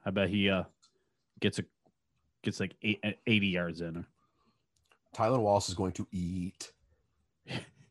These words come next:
Speaker 1: Yeah.
Speaker 2: He's going to eat. Yeah. Um, give me OK State and the points.
Speaker 1: Okay. K State and the points. I like that. I like that.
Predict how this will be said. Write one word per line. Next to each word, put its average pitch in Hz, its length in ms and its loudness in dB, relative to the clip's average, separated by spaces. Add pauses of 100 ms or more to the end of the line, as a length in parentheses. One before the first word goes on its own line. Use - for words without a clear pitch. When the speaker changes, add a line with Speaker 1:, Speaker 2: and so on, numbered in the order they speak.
(680)
Speaker 1:
Yeah. 95 220 4 (1500)
Speaker 2:
He's 101 160 -6
going 98 200 0
to 98 120 -4 (100)
eat. 87 240 -6 (680)
Yeah. 95 320 8 (680)
Um, 90 460 0 (340)
give 107 120 0
me 131 80 4
OK 113 320 2
State - 260 -4
and 85 160 -4
the 90 60 -8
points. - 420 -12 (320)
Speaker 1:
Okay. 110 240 2 (1700)
K - 160 -2
State - 320 -2
and 107 100 0
the 98 80 0
points. 85 320 -8
I 95 60 4
like 110 220 4
that. 87 220 2
I - 380 -20
like - 140 -20
that. - 160 -10